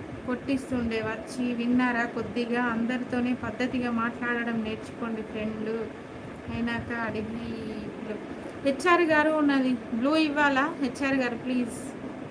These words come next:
అక్క బంగారం కామెంట్, "సాగిపోయమ్మా." మౌని, "వెళ్ళిపోదామా?" అన్నది ఇక్కడ కామెంట్స్ ఆగిపోయినాయిరా, చూ-, చేయడ-, వస్తలేవు అసలు. వేరే మొబైల్లో చూసుకుంటున్నా.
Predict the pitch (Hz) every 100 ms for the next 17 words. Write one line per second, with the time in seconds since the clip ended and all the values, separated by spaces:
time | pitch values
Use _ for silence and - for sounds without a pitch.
0 | - - - - - - - - - 277
1 | 262 254 247 247 240 233 254 240 247 247
2 | 240 226 233 220 214 202 190 175 170 -
3 | - 233 226 240 240 240 226 220 196 196
4 | 202 208 202 - - - - - - -
5 | - 440 - - - - - - - -
6 | 226 226 240 240 226 220 - - - -
7 | - - - - - 240 262 262 311 294
8 | 262 262 262 269 285 285 311 320 - 320
9 | 320 320 285 294 339 330 302 302 285 339
10 | 311 277 262 269 285 285 277 262 - -
11 | - - - 254 269 269 269 233 - 320
12 | 320 311 277 254 233 208 - - - -
13 | - 269 285 302 294 269 277 294 311 269
14 | 262 - 254 240 226 208